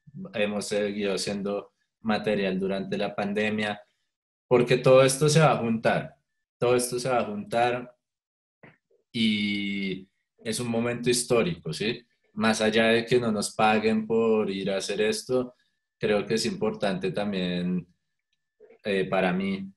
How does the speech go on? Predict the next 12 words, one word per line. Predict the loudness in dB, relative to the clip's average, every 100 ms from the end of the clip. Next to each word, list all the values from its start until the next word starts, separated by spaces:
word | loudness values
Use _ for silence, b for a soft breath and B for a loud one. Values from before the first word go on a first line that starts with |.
| -12
y | -8 -8 -4
pues | -4 -4
para, | -4 -2 -2 -4 -4
creo | -2 0 0
que | -2 -4 -2 -2
también | -4 -4 -6
para | -4 -4 -4
mis | -6 -6
amigos | -6 -6 -6 -4
de | -4
Reojo, | -4 -2 -2 -4 -8 -8
como | -6 -6 -6